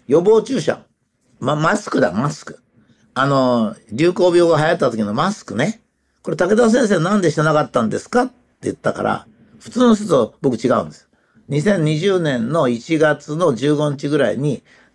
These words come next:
東京都医師会が、東京都医師会の研究グループの発表した論文がありましたと。今度の風邪に対してね。それを読んだら、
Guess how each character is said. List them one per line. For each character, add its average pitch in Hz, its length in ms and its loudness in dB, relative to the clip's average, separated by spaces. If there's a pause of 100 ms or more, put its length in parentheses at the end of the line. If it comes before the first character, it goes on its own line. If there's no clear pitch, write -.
東 185 220 2
京 196 180 2
都 175 140 0
医 156 100 0
師 - 120 -12
会 160 340 0
が、 139 380 0 (300)
東 190 180 0
京 196 160 2
都 180 100 0
医 165 100 -2
師 - 80 -20
会 202 240 0
の 135 120 -2
研 175 260 -2
究 175 240 -4
グ 170 140 0
ル 175 180 2
ー - 20 -8
プ - 200 -12
の 135 120 -2
発 123 220 -4
表 156 120 2
し - 60 -6
た 143 80 2
論 170 240 0
文 165 140 -2
が 151 60 0
あ 147 40 0
り 156 80 0
ま 170 120 0
し 156 80 -8
た - 60 -16
と。 - 140 -20 (180)
今 156 200 2
度 123 100 2
の 104 200 -4 (180)
風 123 260 0
邪 123 40 2
に 120 60 -2
対 104 200 -2
し - 40 -20
て 117 100 -10
ね。 208 200 -8 (500)
そ - 140 -4
れ 220 100 4
を 233 120 4
読 240 220 4
ん 156 60 -2
だ 180 120 0
ら、 143 260 -2